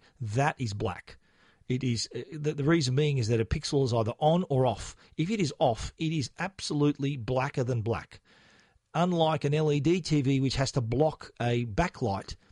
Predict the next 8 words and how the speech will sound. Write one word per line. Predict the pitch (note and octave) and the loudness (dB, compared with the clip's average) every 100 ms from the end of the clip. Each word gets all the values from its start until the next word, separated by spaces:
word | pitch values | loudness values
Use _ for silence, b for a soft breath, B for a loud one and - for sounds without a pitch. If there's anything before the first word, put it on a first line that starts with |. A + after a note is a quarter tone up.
| _ | _
to | - | -10
create | - D3 A#2+ B2 | -6 -4 -2 -4
black, | - F#2+ D#3 - b b | -8 -10 -10 -16 b b
the | B2 | -4
pixel | - E3 - B2+ | -2 0 -2 -2
can | - C3 | -2 0
only | C3 C3+ B2+ A2+ b b | 0 0 -2 -6 b b
turn | - D3 | -2 -2